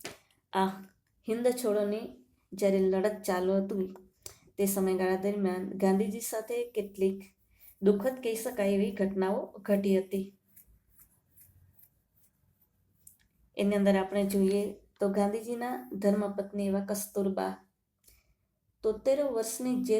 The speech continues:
વયે એમને પણ પૂનાની આગાખાના પેલેસમાં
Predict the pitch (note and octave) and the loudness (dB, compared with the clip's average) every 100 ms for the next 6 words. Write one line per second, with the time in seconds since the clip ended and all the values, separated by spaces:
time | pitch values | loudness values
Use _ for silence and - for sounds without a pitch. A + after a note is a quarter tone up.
0 | G#3+ G#3+ G3+ G#3+ G#3+ F#3+ - - _ _ | 0 0 2 4 2 2 -2 -18 _ _
1 | _ _ _ _ _ _ - _ _ _ | _ _ _ _ _ _ -20 _ _ _
2 | _ _ _ _ _ A3 A3+ B3 B3+ C4 | _ _ _ _ _ -6 -4 -6 -4 -4
3 | C#4+ F#4+ - _ _ _ _ G#3+ G#3+ G#3 | -4 -6 -10 _ _ _ _ -4 -2 0
4 | G3+ A3 C4 - F#3 F#3 F#3+ G3 G3 G3 | -2 -4 -8 -6 -2 2 2 2 2 2
5 | G3 G#3 G#3+ G#3 F#3 F3 | 2 2 2 0 -2 -4